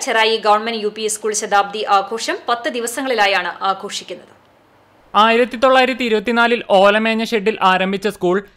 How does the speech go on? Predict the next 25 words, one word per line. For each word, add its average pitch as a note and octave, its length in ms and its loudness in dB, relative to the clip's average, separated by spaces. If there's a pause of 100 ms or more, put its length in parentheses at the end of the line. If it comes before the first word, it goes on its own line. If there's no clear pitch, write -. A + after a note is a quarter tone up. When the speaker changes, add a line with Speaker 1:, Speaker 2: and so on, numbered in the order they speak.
(100)
Speaker 2:
ഇന്ന് G3+ 280 0
ജില്ലയിലെ G#3 540 0
ആദ്യ F#3+ 300 0
സ്മാർട്ട് F#3+ 380 -2
ക്ലാസ് G#3 200 2
റൂം A3+ 140 0
എന്ന A3 140 -2
ബഹുമതി G#3 420 0
കരസ്ഥമാക്കിയാണ് G3 720 -2
മുന്നോട്ടു G3 400 -2
പോകുന്നത്. F#3+ 480 -2 (760)
അധ്യാപകരുടെയും A#3 800 0
പി A3 140 -2
ടി G3+ 140 -2
എ A#3 60 2
കമ്മിറ്റിയുടെയും A3+ 720 -2
നാട്ടുകാരുടെയും G3+ 800 0
നിരന്തരമായ G3+ 640 -2
പരിശ്രമങ്ങൾ F#3+ 520 -2
മുഖേന G3 340 -4
നേടിയെടുത്ത G3 500 -4 (380)
മെച്ചപ്പെട്ട A3 360 -2
ക്ലാസ് A#3 340 2
മുറികളും A3+ 340 0
മറ്റും A3+ 340 -2